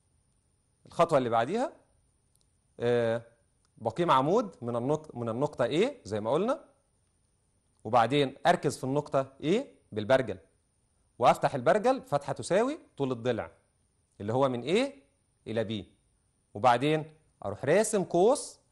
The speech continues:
القوس دوت يقطع لي العمود اللي هو الخط القائم ده في النقطة سي. الخطوة اللي بعدها بنوصل النقطة سي مع النقطة او اللي هي نقطة المنتصف.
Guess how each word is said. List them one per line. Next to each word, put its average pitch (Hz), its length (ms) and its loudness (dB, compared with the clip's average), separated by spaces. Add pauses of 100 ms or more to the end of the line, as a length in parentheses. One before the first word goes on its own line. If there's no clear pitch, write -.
(140)
القوس 156 300 0
دوت 156 500 4 (240)
يقطع 131 480 4
لي 120 240 -4
العمود 156 520 0 (180)
اللي 104 100 -8
هو 127 60 2
الخط 160 280 -2
القائم 202 300 2
ده 262 220 0 (200)
في - 80 -6
النقطة 147 600 -2
سي. 95 320 -8 (2000)
الخطوة 143 260 2
اللي 117 120 0
بعدها 175 360 2
بنوصل 139 640 0 (100)
النقطة 127 420 -4
سي 247 380 -6 (380)
مع 151 200 4
النقطة 156 580 -2
او 147 300 0
اللي 107 160 -6
هي 113 100 -2
نقطة 139 320 -6
المنتصف. 190 480 0